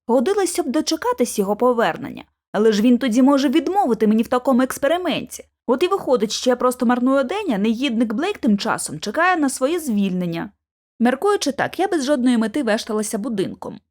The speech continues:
На дворі вже зовсім смеркло, коли дісталася до кухні і поволі зійшла в підвал крученими сходами.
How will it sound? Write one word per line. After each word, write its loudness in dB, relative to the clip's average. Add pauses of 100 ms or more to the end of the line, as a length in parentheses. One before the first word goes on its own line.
(120)
На 2
дворі 4
вже 0
зовсім -2
смеркло, -2
коли -2
дісталася -2
до -2
кухні -6
і -4
поволі -2
зійшла -2
в -6
підвал -2
крученими -4
сходами. -4